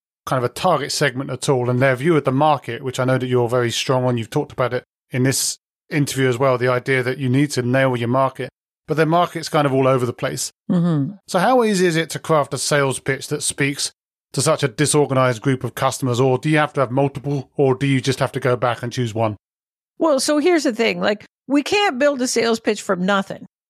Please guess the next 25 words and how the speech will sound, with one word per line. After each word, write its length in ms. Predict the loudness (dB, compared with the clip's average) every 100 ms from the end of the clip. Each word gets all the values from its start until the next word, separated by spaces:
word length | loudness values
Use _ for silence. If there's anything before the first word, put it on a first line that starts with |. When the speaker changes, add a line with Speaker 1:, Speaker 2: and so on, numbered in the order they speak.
| _
Speaker 2:
Like, 160 | -4 0
we 140 | 2
don't, 240 | 4 2 0
we, 140 | -6
you 180 | -2 0
know, 80 | 0
we 140 | 2
don't 160 | 2 2
get 160 | -2
to 60 | -2
just 200 | -2 -2
make 300 | -2 -2 -2
this 160 | -4 -2
stuff 320 | -2 -2 -2
up. 160 | -4 -8 _ _ _
So 340 | 0 0 -2
where 260 | -2 2 2
it 80 | 0
comes 300 | 0 0 0
from 240 | 0 0 0
is 120 | 0
our 160 | 0
positioning. 540 | 0 -2 0 -2 -6 -12 _ _ _ _ -6
And 160 | -4 0
so 260 | -2 -2